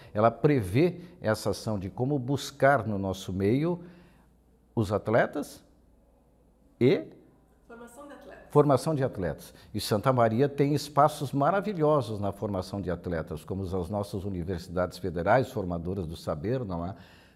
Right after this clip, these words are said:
Speaker 1: Portanto, é, nós temos segurança de dizer que dentro do nosso programa existe sim este espaço, nós precisamos movimentar a criança, o jovem, para nós termos até.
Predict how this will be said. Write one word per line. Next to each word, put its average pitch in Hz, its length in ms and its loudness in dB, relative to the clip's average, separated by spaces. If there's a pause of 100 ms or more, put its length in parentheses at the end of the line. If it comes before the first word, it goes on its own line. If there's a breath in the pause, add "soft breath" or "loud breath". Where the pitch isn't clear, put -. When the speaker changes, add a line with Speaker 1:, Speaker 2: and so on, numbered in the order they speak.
(140 loud breath)
Speaker 1:
Portanto, 131 840 2 (340 loud breath)
é, 113 320 6
nós 117 280 2
temos 120 360 -2
segurança 147 760 2
de 107 120 -2
dizer 104 640 0
que - 160 -8
dentro 123 600 2
do 170 120 -4
nosso 131 360 -2
programa 113 720 0 (200 loud breath)
existe 123 520 -2
sim 160 340 -4
este 127 240 -2
espaço, 127 580 0
nós 117 160 -4
precisamos 127 380 -2
movimentar 120 840 0 (220 loud breath)
a 107 80 -2
criança, 117 720 2
o 104 80 -2
jovem, 120 440 2
para 117 200 -4
nós 113 220 -4
termos 117 280 -2
até. 120 260 0